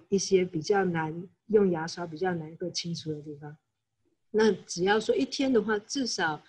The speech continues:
如果可以用牙线一到两次，这就其实已经是非常非常棒了。这个我听过，这个有些病人他跟我讲说，他用这个水冲也是不错。我就说，那您这个只要是有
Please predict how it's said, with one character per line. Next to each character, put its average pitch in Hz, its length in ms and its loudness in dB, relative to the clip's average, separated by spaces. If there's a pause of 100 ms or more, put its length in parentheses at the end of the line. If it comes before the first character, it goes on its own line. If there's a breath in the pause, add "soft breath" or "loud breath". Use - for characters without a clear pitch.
(120)
如 226 100 2
果 233 160 6
可 208 160 -2
以 175 300 6
用 208 220 6
牙 160 200 -6
线 170 320 0 (100)
一 190 100 -4
到 180 180 -6
两 156 280 -10
次， 156 300 -10 (380 soft breath)
这 190 140 -6
就 175 200 2 (200)
其 - 160 -4
实 185 200 2
已 165 120 4
经 175 180 -4
是 185 140 -4
非 190 200 0
常 160 220 -2
非 165 140 -6
常 147 280 -12
棒 151 120 -18
了。 139 60 -20 (580 loud breath)
这 277 120 -2
个 220 160 6
我 180 160 6
听 208 240 0
过， 208 220 4
这 175 160 0
个 175 180 0
有 170 180 -4
些 185 220 -2
病 185 220 0
人 170 100 -4
他 175 120 -8
跟 170 120 -10
我 170 120 -4
讲 151 260 -12
说， 175 300 -4
他 208 200 -4
用 214 240 4
这 214 140 0
个 180 160 2
水 151 280 -8
冲 233 240 0
也 190 140 4
是 170 140 -2
不 156 160 -10
错。 151 240 -10
我 143 80 -10 (100)
就 156 60 -20
说， 156 200 -16
那 165 140 -10
您 165 360 -2
这 240 120 -4
个 196 160 4
只 165 200 -10
要 202 120 -4
是 220 180 -4
有 156 120 -2